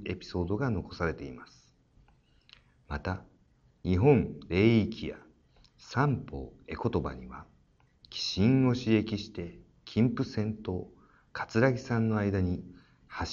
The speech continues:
橋を架けさせようとしたことで、伊豆大島に流刑となった役行者が、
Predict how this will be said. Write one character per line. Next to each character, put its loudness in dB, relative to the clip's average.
橋 8
を 4
架 -6
け -4
さ -6
せ 0
よ 4
う -4
と -10
し -12
た -10
こ -14
と -12
で、 -14
伊 0
豆 0
大 8
島 0
に -6
流 -6
刑 4
と -2
な 2
っ -4
た -12
役 -2
行 -4
者 -14
が、 -20